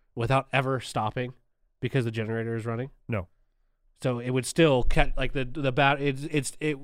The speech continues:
Speaker 1: it wouldn't ke-, keep up,
Speaker 2: Right.
Speaker 1: basically, still.
Speaker 2: Right.
Speaker 1: Gotcha.
Speaker 2: Yeah.
Speaker 1: That's what I was curious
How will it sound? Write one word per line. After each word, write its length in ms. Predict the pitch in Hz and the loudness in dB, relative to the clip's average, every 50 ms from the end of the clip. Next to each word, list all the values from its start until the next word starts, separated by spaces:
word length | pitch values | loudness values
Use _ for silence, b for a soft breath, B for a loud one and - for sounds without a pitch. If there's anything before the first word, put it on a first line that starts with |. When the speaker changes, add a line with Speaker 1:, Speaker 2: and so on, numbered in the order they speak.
| 156 151 | -4 -2
Speaker 1:
it 120 | 156 156 147 | -2 0 0
wouldn't 200 | 151 151 135 123 | 0 -2 -2 -2
ke-, 300 | - 160 143 - - 147 | -2 -4 -4 -4 -8 -14
keep 220 | - - 156 123 135 | -10 -8 -6 -4 -4
up, 220 | 110 92 - - - _ | -6 -8 -10 -18 -16 _
Speaker 2:
Right. 140 | 107 107 117 | -8 -6 -6
Speaker 1:
basically, 380 | 117 - 117 - - 98 92 - | -6 -8 -10 -12 -12 -16 -18 -18
still. 200 | - - - 123 | -14 -10 -8 -6
Speaker 2:
Right. 140 | 107 95 - - _ _ _ _ _ - | -6 -8 -10 -14 _ _ _ _ _ -8
Speaker 1:
Gotcha. 300 | - 107 107 - - - - - - - - | -6 -6 -6 -6 -8 -12 -16 -18 -20 -16 -14
Speaker 2:
Yeah. 100 | - 90 92 - | -14 -14 -10 -6
Speaker 1:
That's 220 | - 127 123 - | -4 -4 -4 -4
what 80 | 117 107 | -8 -12
I 40 | 95 | -12
was 100 | 92 - | -14 -14
curious 360 | - 123 101 - - - - | -14 -14 -14 -14 -16 -18 -20